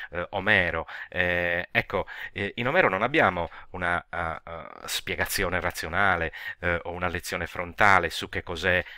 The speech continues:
che so, il coraggio, la virtù del coraggio, ma ci vengono mostrate azioni coraggiose. Eh,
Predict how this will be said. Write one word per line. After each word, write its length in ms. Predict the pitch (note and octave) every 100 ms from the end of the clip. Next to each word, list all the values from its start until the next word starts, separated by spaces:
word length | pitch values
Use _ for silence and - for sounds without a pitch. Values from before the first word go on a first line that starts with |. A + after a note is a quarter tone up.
| -
che 100 | F#2
so, 160 | -
il 120 | F2+ -
coraggio, 520 | G2 E2+ D2+ D2 D#2
la 100 | D#2+
virtù 300 | F2 E2+ F#2+
del 180 | E2+ F2
coraggio, 560 | F2+ D#2 C#2+ C#2+ D#2 - - -
ma 100 | -
ci 140 | B2 D3+
vengono 260 | D3 F#2
mostrate 460 | G#2+ - - F2+ -
azioni 400 | - - E2 F#2
coraggiose. 720 | F#2+ G2 A2 D2+ C2+ C#2 - - - -
Eh, 420 | - F#2+ F2 F2